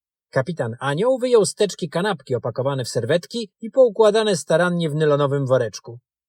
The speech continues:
„Dobrze, że tu jestem, czy źle?”, zapytał Koriol. „Zaczekamy do północy”, powiedziałem. „Niech pan o tym nie myśli”. Arkadiusz, siorbiąc z łyżeczki herbatę, zapytał: „Boisz się?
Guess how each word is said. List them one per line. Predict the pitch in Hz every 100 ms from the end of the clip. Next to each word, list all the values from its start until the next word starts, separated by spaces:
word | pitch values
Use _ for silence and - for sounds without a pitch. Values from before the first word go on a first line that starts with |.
| _ -
„Dobrze, | 110 180 165 175
że | 170
tu | 175
jestem, | 170 160 - 277 285 277
czy | 240
źle?”, | 160 123 110 -
zapytał | 117 131 139 135 127
Koriol. | 131 123 120 120 - _ _ _ _
„Zaczekamy | - 254 190 220 170 147
do | 151 151
północy”, | 190 220 240 - 135
powiedziałem. | 127 120 117 110 110 113 _ _
„Niech | 277 208
pan | 254
o | 240
tym | 247 233
nie | 233
myśli”. | 190 - - 110 _ _ _ -
Arkadiusz, | 123 - 160 160 240 262
siorbiąc | - - 269 226 175 131
z |
łyżeczki | 135 180 - 135
herbatę, | 127 139 247 254 240
zapytał: | 180 160 135 123 113 127 _ _ _ _ _ -
„Boisz | 117 143 120
się? | - - 220